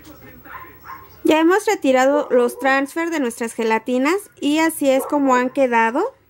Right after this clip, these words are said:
Se ven muy bonitos los transfer. Yo tengo de diferentes figuras. Y, bueno, la gelatina,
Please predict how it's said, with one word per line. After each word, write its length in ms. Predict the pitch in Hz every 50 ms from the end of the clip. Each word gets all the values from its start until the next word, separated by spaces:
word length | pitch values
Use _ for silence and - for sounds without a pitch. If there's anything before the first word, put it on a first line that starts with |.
| _ _ _ _ _ _ _ _ _ _ - _ _ - - _ _ _ _ _ _ - - - - - - - - - - -
Se 140 | - 247
ven 220 | 233 240 240 247 254
muy 180 | 254 262 262
bonitos 520 | 262 262 254 254 240 240 - 269 269 269 -
los 220 | 254 220 220 -
transfer. 560 | - - 247 233 233 240 240 240 - - 320 381 453 - - - - - - - - - - - - - - - -
Yo 140 | - 269 269
tengo 260 | 269 285 277 277 285
de 120 | 277 294 277
diferentes 640 | 254 247 - 247 233 233 233 233 - 269 269 - -
figuras. 640 | 269 247 240 233 240 247 240 262 311 381 - - _ - - - - - - _ - -
Y, 80 | - 269
bueno, 180 | 262 262 254 254
la 140 | 247 233
gelatina, 640 | 226 - 240 240 226 226 233 - 254 247 254 269 294